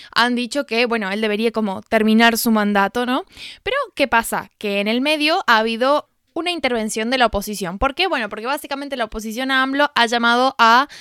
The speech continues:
sus, eh, seguidores, sus partidarios, a que no se presentaran a esta consulta.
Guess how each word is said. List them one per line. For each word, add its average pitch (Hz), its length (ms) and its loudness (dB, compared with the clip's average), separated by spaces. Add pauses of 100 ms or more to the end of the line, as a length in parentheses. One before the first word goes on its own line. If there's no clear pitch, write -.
(240)
sus, - 580 -8
eh, 196 380 -6 (180)
seguidores, 269 640 2
sus 240 120 -6
partidarios, 277 640 0
a 269 80 0
que 240 100 -6
no 269 200 -4
se 311 120 -8
presentaran 233 720 -2
a 202 160 -4
esta 202 200 -10
consulta. 190 600 -8